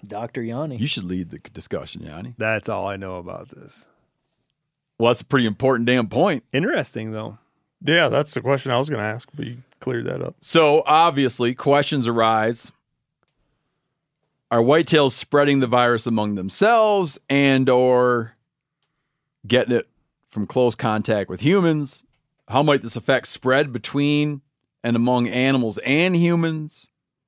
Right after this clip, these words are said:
Speaker 2: Are deer not showing symptoms but acting as hosts for novel mutations that are then passed back to humans?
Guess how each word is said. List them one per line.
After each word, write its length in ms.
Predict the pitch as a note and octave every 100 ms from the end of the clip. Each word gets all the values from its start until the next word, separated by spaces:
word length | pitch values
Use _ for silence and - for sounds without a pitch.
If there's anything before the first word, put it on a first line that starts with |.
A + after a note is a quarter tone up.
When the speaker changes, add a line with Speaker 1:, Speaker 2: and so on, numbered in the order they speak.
| _ _ _ _ _ _ _ _
Speaker 2:
Are 120 | G#2+
deer 240 | G#2+ A#2 C#3
not 260 | B2+ B2
showing 440 | A#2+ C#3+ C3 A#2+ G#2+
symptoms 500 | - D3 E3 D3 B2
but 180 | A2 A2
acting 400 | B2 B2+ B2+ A2
as 180 | G2
hosts 420 | - C3 D#3+ E3 -
for 120 | A2
novel 400 | A2 A#2 B2+ B2
mutations 840 | A2+ A2 - C3+ C#3+ F3 F3 E3+ _ _ _ _ _
that 80 | B2+
are 80 | B2
then 240 | A2 B2+
passed 460 | A#2 B2+ A#2+ - G2+
back 340 | F#2+ C3+ F#3
to 120 | - E3+
humans? 640 | D#3+ E3+ E3+ D#3+ -